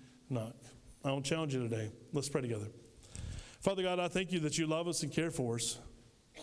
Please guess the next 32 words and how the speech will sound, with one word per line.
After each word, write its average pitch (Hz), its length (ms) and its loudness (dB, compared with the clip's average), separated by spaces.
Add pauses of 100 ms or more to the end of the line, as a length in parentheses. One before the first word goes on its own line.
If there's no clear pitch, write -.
(220)
I 151 60 4
know 196 140 2
that 202 120 -4
you 180 80 4
have 175 120 2
a 147 80 0
plan 175 340 2
for 151 140 2
every 151 180 4
person's 135 380 2
life. 156 180 2
Even, 196 280 2 (300)
even 226 220 4
these 190 180 2
pagans, 220 460 2
the, 180 240 2
the 139 180 4
Paul, 190 580 2
Luke, 208 320 2
everyone 214 320 2
that's 175 180 2
aboard 175 300 2
this 160 140 2
ship, - 460 0 (460)
all 196 100 4
two 202 220 2
hundred 190 240 0
seventy-six 180 580 2
people 170 260 2
were 139 160 4
accounted 143 440 0
for. 107 300 0